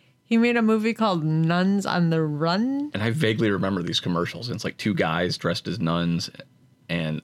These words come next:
Speaker 2: I was, I swear one of them might have been, like, Robert De Niro, but I think they were unknown actors to me at the time.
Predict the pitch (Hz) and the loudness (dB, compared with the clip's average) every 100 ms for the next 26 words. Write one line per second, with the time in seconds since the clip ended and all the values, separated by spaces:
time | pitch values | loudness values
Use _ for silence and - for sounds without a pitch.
0 | _ - 104 98 _ - - - _ - | _ -12 -10 -12 _ -18 -16 -18 _ -6
1 | 117 - - - 302 107 98 90 90 98 | -6 -4 0 2 2 2 2 0 0 0
2 | 92 101 90 95 - 87 85 - 101 170 | -2 -2 -2 -2 -2 -2 -2 -2 -2 0
3 | 175 117 98 87 85 85 80 76 - 85 | 2 2 2 0 0 -2 -2 -6 -4 -4
4 | - - - | -6 -6 -8